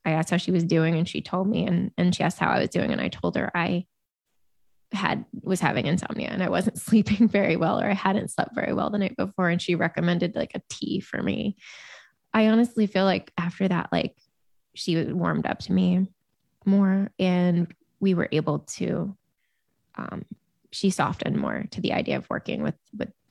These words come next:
with these buyers and, and selling her property to them. So, um, just be human, be relatable. You are human and you <laughs> are relatable. So just show that to other people.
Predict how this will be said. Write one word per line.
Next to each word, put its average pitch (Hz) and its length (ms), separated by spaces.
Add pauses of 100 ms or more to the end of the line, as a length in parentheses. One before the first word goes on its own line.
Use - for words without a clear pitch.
with 175 220
these - 180
buyers - 540
and, - 340
and 180 160
selling - 300
her - 160
property - 560
to - 100
them. - 300 (880)
So, - 380 (960)
um, 151 340 (480)
just - 340 (760)
be 214 340
human, 208 680 (420)
be 202 500
relatable. 196 680
You 180 140
are 190 180
human 185 380
and 208 140
you - 120
<laughs> - 40
are 208 220
relatable. 202 720 (560)
So 185 200
just 190 260
show 185 160
that - 200
to - 80
other 175 160
people. 180 520